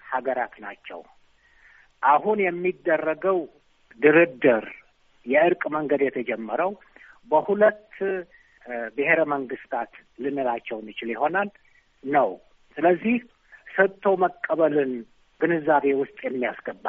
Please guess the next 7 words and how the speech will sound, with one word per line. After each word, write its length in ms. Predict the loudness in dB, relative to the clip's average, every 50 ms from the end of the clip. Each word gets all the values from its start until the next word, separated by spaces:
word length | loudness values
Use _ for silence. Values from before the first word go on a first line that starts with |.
| -8 -6
ነው። 160 | -8 -14 -16 -18 _ _ _ _ _ _ _ _ _ _
በሁለት 600 | -2 0 0 0 2 2 4 6 6 6 4 0 _ _ -20 -20 -20 -20 _ _ _ _ _ _ _ -20 -20 -12 -2 2
ልዑላዊ 420 | 4 6 8 8 8 8 8 6 6 6
መንግስታት 600 | 4 2 0 -2 -6 -8 -12 -6 -2 -2 -2 -2 -2
ማለት 300 | -8 -8 -8 -10 -12 -14 -14
ነው። 160 | -16 -16 -16 -16 _ _ _ _ _ _ _ _ _
ወደድንም 580 | 0 0 0 2 4 4 4 4 2 0 -2